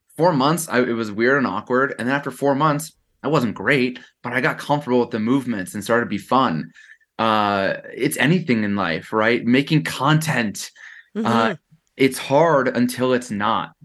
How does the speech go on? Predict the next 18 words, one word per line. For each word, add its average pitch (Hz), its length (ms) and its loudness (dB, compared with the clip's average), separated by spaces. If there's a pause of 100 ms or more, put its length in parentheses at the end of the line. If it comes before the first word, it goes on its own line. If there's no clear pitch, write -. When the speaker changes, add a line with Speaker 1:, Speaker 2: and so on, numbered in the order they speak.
(260)
Speaker 1:
And 113 320 -4
that 120 200 2
comes 127 260 0
with 123 120 0
the 123 60 -4
consistency. 101 1040 -4 (360)
And 113 560 0
so 127 120 2
at 123 100 0
some 143 340 0
point, 110 480 -4 (320)
there 120 100 2
will 120 180 2
be 113 100 0
a 104 60 2
breakthrough, 90 640 -4 (100)
right? 107 360 0 (320)
And 107 520 0